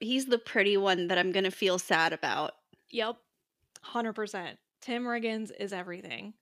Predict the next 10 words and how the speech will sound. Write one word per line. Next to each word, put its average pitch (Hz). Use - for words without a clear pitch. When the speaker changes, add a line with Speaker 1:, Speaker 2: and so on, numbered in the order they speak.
Speaker 2:
Like, 214
just 220
trust 175
me 185
on 165
it. 147
He 240
is 214
everything. 190
<laughs> 285